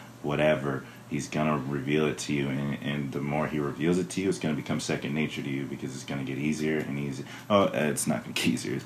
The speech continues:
probably gonna get harder before it gets easier. But, um, eventually it's gonna get easier, and you're gonna find it so much more satisfying to be in that state than the state that you're in now.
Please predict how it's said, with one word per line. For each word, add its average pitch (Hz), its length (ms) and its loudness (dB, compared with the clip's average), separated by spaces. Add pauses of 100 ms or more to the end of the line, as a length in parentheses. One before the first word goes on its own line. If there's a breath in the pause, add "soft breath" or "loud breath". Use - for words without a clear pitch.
(100)
probably 87 280 6
gonna 76 120 0
get 71 180 -2
harder 73 240 2
before 69 320 -6
it 67 60 -8
gets 67 120 -8
easier. 71 360 -6 (420 loud breath)
But, 71 260 2
um, 69 380 -2 (300)
eventually 80 500 4
it's 71 140 -2
gonna 78 160 2
get 73 160 0
easier, 73 320 2
and 73 200 -2
you're 78 140 0
gonna 82 160 4
find 87 300 4
it 85 100 4
so 87 180 0
much 87 220 4
more 90 180 4
satisfying 87 600 0
to 67 60 -4
be 80 380 4 (400 loud breath)
in 73 300 2
that 80 280 6
state 78 540 2
than 76 160 2
the 73 60 2
state 78 320 2
that - 160 -4
you're 76 180 0
in 73 120 -2
now. 71 240 -4